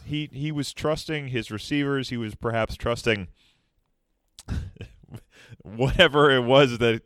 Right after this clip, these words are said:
led him to do that. But he threw up a lot of passes that did not get intercepted and his receivers came down with. So I suppose you could say, give your receivers a chance, and we've seen Cousins doing a little bit more of that, and he'll probably do that on Sunday. But the other thing he, I remember he did,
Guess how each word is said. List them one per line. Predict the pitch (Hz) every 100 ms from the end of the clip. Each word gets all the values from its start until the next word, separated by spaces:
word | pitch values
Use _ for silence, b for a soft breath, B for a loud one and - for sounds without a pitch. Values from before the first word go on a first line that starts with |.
| -
led | 78 110 131
him | 127
to | 110
do | 101 156
that. | 123 104 - b b b b b _ _ _
But | 123 127 127
he | 151
threw | 165 170
up | 143
a |
lot | 117 123
of | 135
passes | 143 127 - 104 92
that | 104 92 _ _ _ _ 110
did | 120 117
not | 117 127
get | 143
intercepted | 117 107 95 98 90 98
and | 101
his | 98 87
receivers | 87 110 92
came | 104 90
down | 107 110
with. | 90
So | - 120
I | 131
suppose | - 180 147
you | 123
could | -
say, | 127 120 110 - b b b b - -
give | 139 135
your | 123
receivers | 113 135 110
a | 95
chance, | 135 120 113
and | 107
we've | 101
seen | 117 98
Cousins | 127 139 101
doing | 95
a | 87
little | 85
bit | 85
more | 80 85
of | 85
that, | 82 85
and | 107
he'll | 117 113
probably | 110 104 95 90
do | 92
that | 90
on | 82
Sunday. | - 113
But | 98
the | 131
other | 214 190
thing | 151 131
he, | 117 -
I |
remember | 120 135 104
he | 101
did, | 85 101 92 80